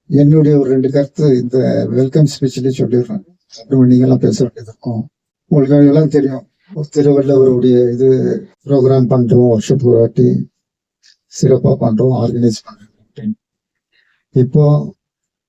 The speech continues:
நாம் சோழர்கள் இதனுடைய கான்செப்ட் என்ன, இது அப்படின்ட்டு தலைவர் சொல்லுவாரு. But நம்மளுடைய நோக்கம்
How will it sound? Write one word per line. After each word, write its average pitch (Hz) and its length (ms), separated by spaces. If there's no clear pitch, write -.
நாம் 143 200
சோழர்கள் 131 460
இதனுடைய 143 520
கான்செப்ட் 139 500
என்ன, 131 200
இது 123 180
அப்படின்ட்டு 123 400
தலைவர் 131 300
சொல்லுவாரு. 127 320
But 180 160
நம்மளுடைய 131 500
நோக்கம் 160 420